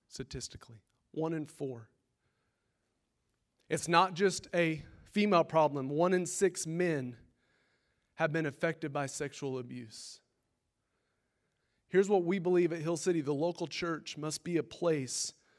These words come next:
where we are not afraid to speak into and care for victims of sexual abuse. That we can't just close our eyes over and hope that it doesn't happen. That it is happening. It's a reality,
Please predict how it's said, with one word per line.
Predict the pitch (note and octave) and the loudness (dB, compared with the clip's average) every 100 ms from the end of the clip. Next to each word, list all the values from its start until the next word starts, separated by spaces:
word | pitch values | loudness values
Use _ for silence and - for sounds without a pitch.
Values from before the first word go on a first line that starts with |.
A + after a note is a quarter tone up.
| _ _ | _ _
where | D3 D3+ | 4 4
we | C#3+ E3+ F3 D3+ D3+ | 4 2 0 -2 -6
are | D3+ D3 | -6 -4
not | D3+ E3+ | -2 0
afraid | F#3+ - F3+ E3+ C3 | -2 -2 -2 0 -2
to | |
speak | B2+ - - F#3 F3 | -6 -8 -6 -8 -6
into | F3 D3+ - C#3+ C3+ C3+ - - _ | -6 -6 -6 -6 -6 -8 -14 -20 _
and | C#3+ C#3 - | -10 -10 -10
care | - F3 E3 | -4 -2 -2
for | - C#3 C3+ B2+ - _ _ _ C3+ | -4 -4 -2 -4 -10 _ _ _ -8
victims | D#3 D#3 D3+ C3+ | -6 -4 -6 -4
of | C#3 - | -6 -6
sexual | - C#3 - C#3 C3 | -4 -4 -6 -6 -6
abuse. | B2+ A#2+ A#2+ A2 - - _ _ _ _ _ _ _ _ _ _ _ _ - | -8 -10 -14 -16 -18 -18 _ _ _ _ _ _ _ _ _ _ _ _ -2
That | E3 | 0
we | D#3+ | 0
can't | - F#3+ F#3 | 0 0 0
just | F#3 - - _ _ _ | -2 -4 -10 _ _ _
close | - F#3+ F3 | 4 4 6
our | F3 | 6
eyes | D#3+ E3 E3 | 8 8 6
over | D#3 D3 | 2 2
and | C3+ C3 | -2 -2
hope | - F#3+ F#3 | 4 4 4
that | E3 | -4
it | C#3+ D3 | -4 -2
doesn't | D#3 D3 B2 | -2 -2 -8
happen. | - C3 - A2+ G#2 _ _ _ _ _ _ - | -6 -6 -6 -14 -18 _ _ _ _ _ _ 0
That | F#3 | 2
it | E3+ - | 2 2
is | G3+ G#3 | 2 4
happening. | F#3 D#3+ D#3 D#3+ D#3+ | 6 6 6 2 0
It's | D#3 | 2
a | |
reality, | E3 D#3+ E3+ F#3+ E3 D3+ | 4 6 8 10 8 4